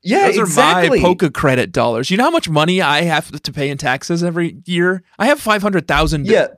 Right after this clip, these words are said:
Speaker 1: we-
Speaker 2: Poke dollars.
Speaker 1: Wellington Smith Smith does not pay his fucking, well, some extent of taxes that, that, you know, that I can't domicile somewhere else.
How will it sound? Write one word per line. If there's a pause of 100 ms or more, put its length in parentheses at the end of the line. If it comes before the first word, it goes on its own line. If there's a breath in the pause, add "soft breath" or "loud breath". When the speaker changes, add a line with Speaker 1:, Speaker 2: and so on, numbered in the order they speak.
(120)
Speaker 1:
we-
Speaker 2:
Poke
dollars.
Speaker 1:
Wellington
Smith
Smith
does
not
pay
his
fucking, (640 soft breath)
well,
some
extent
of
taxes
that,
that,
you
know,
that
I
can't
domicile
somewhere
else.